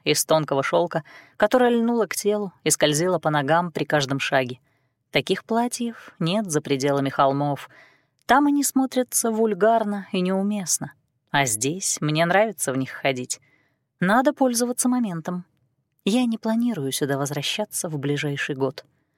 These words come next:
Обуваться не стала и подошла к стене возле трюмо с зеркалом, привычно приложила руку к каменной кладке и нырнула в открывшийся проём. Камень сомкнулся у меня за спиной,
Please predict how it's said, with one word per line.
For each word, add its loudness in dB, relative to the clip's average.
Обуваться 4
не 0
стала 0
и 0
подошла 4
к -4
стене 2
возле 2
трюмо 2
с -2
зеркалом, 2
привычно 2
приложила 4
руку 0
к -20
каменной 2
кладке 0
и 4
нырнула 2
в 4
открывшийся -2
проём. -2
Камень 2
сомкнулся -2
у 0
меня 0
за -4
спиной, -2